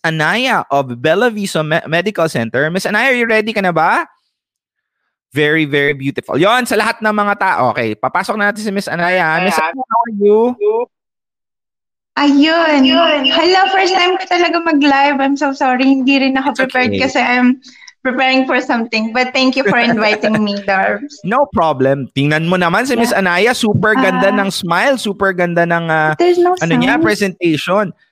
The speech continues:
Speaker 1: Thank you. Meron ka sound. Mer-, meron ka sound. Are you able to hear me?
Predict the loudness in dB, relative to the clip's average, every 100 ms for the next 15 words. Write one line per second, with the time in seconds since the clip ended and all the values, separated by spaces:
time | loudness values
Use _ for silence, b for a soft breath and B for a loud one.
0 | _ _ -4 -2 -2 0 0 0 -2 0
1 | 0 0 -2 -2 -4 -2 -2 -4 -4 0
2 | 0 0 -2 -2 -2 -2 -4 -6